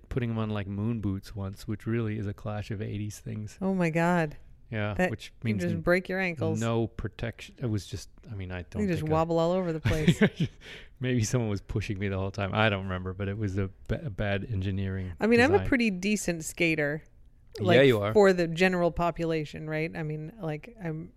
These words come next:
Speaker 2: not an N H L level
Speaker 1: You were the
Speaker 2: skater, but
Speaker 1: captain of a hockey team.
Speaker 2: I was the captain of the hockey team because I would do the administrative bullshit that nobody else would do.
Speaker 1: You founded a league
Speaker 2: <laughs>
Speaker 1: at Kettler where the Capitals work out.
Speaker 2: Yeah.
Speaker 1: You did.
Speaker 2: I,
Speaker 1: These are
Speaker 2: I did.
Speaker 1: facts.
Speaker 2: This is true.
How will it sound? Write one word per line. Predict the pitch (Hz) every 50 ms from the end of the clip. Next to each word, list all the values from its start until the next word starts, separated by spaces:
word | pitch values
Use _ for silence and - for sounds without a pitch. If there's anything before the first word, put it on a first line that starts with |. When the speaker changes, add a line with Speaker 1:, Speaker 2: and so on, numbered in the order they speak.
| -
Speaker 2:
not | 180 170 160 160 156
an | 156 160
N | 160 151
H | 156 156 - -
L | 156 156
level | 156 156 131
Speaker 1:
You | 123 123
were | 131 123
the | 107
Speaker 2:
skater, | 113 - -
but | 110
Speaker 1:
captain | 107 139 143 147 - - - 127 120 - 147
of | 123 107
a | 113 104
hockey | - 120 123 120 113 - - 101
team. | - - 110 104 98
Speaker 2:
I | - 240
was | 262 269 226 - - -
the | 202 202 196
captain | - 208 208 208 - 202 185
of | 175 165
the | 165
hockey | 160 165 160 - - 156
team | - 170 160 156
because | 160 - 165 156 151 156
I | 170 160 151
would | 156 151 143
do | 165 160
the | 151 156 151
administrative | 147 156 160 156 143 - 160 151 147 139 139
bullshit | - 156 139 - 160 147
that | - 147 - 156
nobody | 147 143 147 147 147
else | 143 143 143 -
would | 156 160
do. | - 156
Speaker 1:
You | 135 147 143 151 170 185 - - - - - - - - -
founded | - - - 143 131 151 165 180 185 202 185 156 - -
a | 156 143 120
league | 123 123 123 135 151 180 208 208 185 151 127 113 107 113 110 - - - - - -
Speaker 2:
<laughs> | - - - - - -
Speaker 1:
at | - 143 131 - 226 - - -
Kettler | 226 - 208 208 240 - 170 139 131 120
where | 113 123 135 131
the | 123 127
Capitals | - - - - 151 160 170 175 - - 151 123 120 110 104 101 98 107
work | 113 110 113 117 110 107 - 107
out. | 101 95 95 104 135 - - -
Speaker 2:
Yeah. | 170 160 156 151 151 151 143 - - - -
Speaker 1:
You | 135 120
did. | 101 - 139 - - - - - - - - - - -
Speaker 2:
I, | -
Speaker 1:
These | 180 - 139 165 165 170
are |
Speaker 2:
I | 147
did. | 202 185
Speaker 1:
facts. | 175 151 143 135 127 - - - -
Speaker 2:
This | 190 196
is | 202 190 175
true. | - - - 160 165 165 160